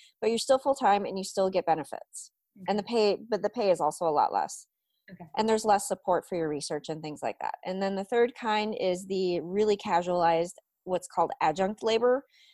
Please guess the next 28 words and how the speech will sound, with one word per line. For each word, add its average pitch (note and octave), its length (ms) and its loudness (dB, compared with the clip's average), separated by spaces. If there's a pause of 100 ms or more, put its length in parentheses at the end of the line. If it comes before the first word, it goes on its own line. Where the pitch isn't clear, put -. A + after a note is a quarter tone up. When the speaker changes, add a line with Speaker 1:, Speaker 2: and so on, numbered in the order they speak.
(200)
Speaker 1:
Um, F#3 460 4 (440)
and G3+ 180 0
that G3 360 2
usually G#3 460 -2
pays F3+ 480 -4
crap, D#3+ 440 2 (120)
like F#3+ 220 0 (120)
utter F#3+ 220 6
crap. D#3+ 340 2
There G3+ 220 4
is G3+ 260 -2
a F#3 440 -2 (480)
univers-, G3+ 480 0
a G#3+ 80 0
couple C4+ 260 0
of G3 180 4
college F#3+ 580 2
slash F#3 420 0
universities F3 760 -4
near F3+ 220 -4
me F3+ 200 -6
that E3+ 280 2
pay F3 220 -4
twelve F#3+ 320 2
hundred F#3 260 -2
dollars E3 360 4
a - 80 -10
course - 520 -4